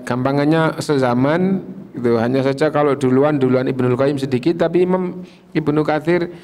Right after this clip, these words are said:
itu juga berguru kepada Syekhul Islam Ibnu Taimiyah. Nah, dan sama-sama menjumpai,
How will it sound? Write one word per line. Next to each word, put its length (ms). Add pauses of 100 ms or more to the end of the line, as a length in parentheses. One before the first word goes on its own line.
(340)
itu 240
juga 240
berguru 480
kepada 240
Syekhul 320
Islam 240
Ibnu 160
Taimiyah. 640 (640)
Nah, 320 (560)
dan 480 (400)
sama-sama 480
menjumpai, 800